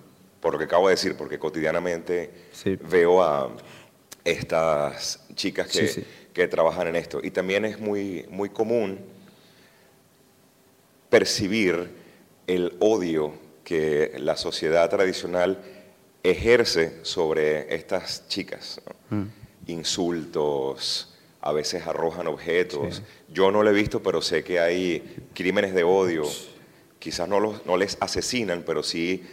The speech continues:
Speaker 1: lanzan
Speaker 2: Sí.
Speaker 1: disparos.
Speaker 2: Amenazan.
Speaker 1: Eh, y hay amenazas.
Speaker 2: Las violan, las violan. O sea, pasa una patrulla de policía, las montan en un carro, las cogen y las bajan y ya, las violan.
Speaker 1: Ok, entonces, bueno, mi comentario es que yo como caraqueño, venezolano
Speaker 2: Mm.
Speaker 1: y caraqueño, eh, soy,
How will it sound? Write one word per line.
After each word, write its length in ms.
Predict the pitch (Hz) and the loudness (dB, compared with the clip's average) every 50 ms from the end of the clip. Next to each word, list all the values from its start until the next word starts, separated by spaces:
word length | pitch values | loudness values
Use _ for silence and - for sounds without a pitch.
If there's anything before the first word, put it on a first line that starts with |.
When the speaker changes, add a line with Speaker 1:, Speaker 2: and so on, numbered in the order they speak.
| - - - - _ | -20 -20 -20 -16 _
Speaker 1:
lanzan 540 | - 82 82 85 85 95 92 95 92 90 87 | -2 0 0 0 0 0 0 0 -2 -2 -2
Speaker 2:
Sí. 80 | 82 80 | -6 -8
Speaker 1:
disparos. 580 | - - - - 90 90 87 85 78 76 73 | -8 -8 -2 0 2 2 4 2 2 0 -2
Speaker 2:
Amenazan. 760 | 98 92 90 87 85 82 90 90 92 - - 90 92 95 95 101 - - _ _ | -2 -2 -2 -2 -4 -4 -4 -6 -6 -8 -10 -10 -10 -10 -12 -14 -18 -20 _ _
Speaker 1:
Eh, 180 | - - 80 78 - | -4 -2 -2 0 0
y 40 | 90 | 0
hay 120 | 87 90 | 2 2
amenazas. 560 | 90 90 87 85 92 98 95 - - - 69 - | 2 0 0 2 2 2 2 0 -2 -6 0 0
Speaker 2:
Las 160 | 107 92 - | 0 2 4
violan, 440 | 110 113 113 107 98 95 92 92 101 - - | 6 6 6 6 4 2 -2 -6 -8 -12 -10
las 100 | - 95 | -10 -2
violan. 300 | 92 98 98 92 90 92 - | 2 4 4 4 2 0 -4
O 40 | - | -2
sea, 120 | - 85 | -2 2
pasa 220 | 90 92 90 - | 2 2 4 4
una 260 | 107 107 - 110 110 101 | 2 2 6 4 6 6
patrulla 320 | 104 95 - 107 107 110 | 6 6 6 6 8 8
de 40 | 110 | 8
policía, 640 | 98 110 104 104 - - 117 117 117 123 135 139 135 | 6 6 4 4 4 4 6 6 6 6 4 0 0
las 140 | - 98 92 | 0 0 0
montan 280 | 101 104 104 98 107 104 | 2 0 2 2 2 2
en 60 | 107 | 2
un 60 | 110 | 4
carro, 420 | 98 113 113 110 110 123 131 139 - - | 8 8 8 8 6 2 -2 -4 -6 -10
las 140 | - - - | -12 -10 2
cogen 340 | - 104 117 127 139 143 | 6 6 6 8 8 6
y 40 | 135 | 8
las 120 | 104 90 92 | 6 8 6
bajan 320 | 92 95 110 123 131 123 | 6 6 6 4 2 0
y 60 | 92 | 0
ya, 160 | - - 82 - | 0 -2 -6 -6
las 120 | - - - | -10 -6 -4
violan. 300 | 90 92 - - 95 - - - - _ _ _ _ - | -4 -4 -4 -6 -10 -14 -18 -20 -20 _ _ _ _ -10
Speaker 1:
Ok, 180 | - 76 - 65 | -8 -8 -6 -8
entonces, 360 | 60 62 71 76 80 - 95 | -10 -8 -6 -4 -4 2 4
bueno, 160 | 101 92 - | 4 4 4
mi 60 | 135 123 | 2 0
comentario 480 | 104 - 87 85 80 92 92 101 110 110 | 0 0 0 2 2 2 4 6 6 6
es 360 | 113 117 117 - - - - - - - - - - - _ - | 6 4 2 0 -6 -10 -10 -14 -20 -20 -20 -20 -20 -20 _ -4
que 140 | - 82 | -4 0
yo 140 | 78 87 82 | 0 0 0
como 240 | - 101 104 101 90 | 2 2 2 0 2
caraqueño, 540 | - 92 85 85 - 101 104 107 113 110 95 | 2 2 2 2 2 2 0 2 2 0 0
venezolano 460 | 90 85 82 - 95 80 82 95 107 | 0 -2 0 0 2 2 2 2 2
Speaker 2:
Mm. 20 | |
Speaker 1:
y 40 | 107 | 0
caraqueño, 580 | - 101 87 82 - 90 90 98 110 120 127 127 127 - - - - - _ _ _ _ | 2 2 0 2 2 0 0 0 0 -2 -2 -4 -8 -16 -20 -20 -20 -20 _ _ _ _
eh, 420 | 78 82 80 76 76 76 73 71 71 | -2 0 2 2 2 2 0 0 -2
soy, 920 | - - - 87 80 85 87 92 92 92 90 85 82 80 78 76 71 - | -2 0 0 2 2 2 2 2 2 2 2 2 2 2 0 0 -2 -4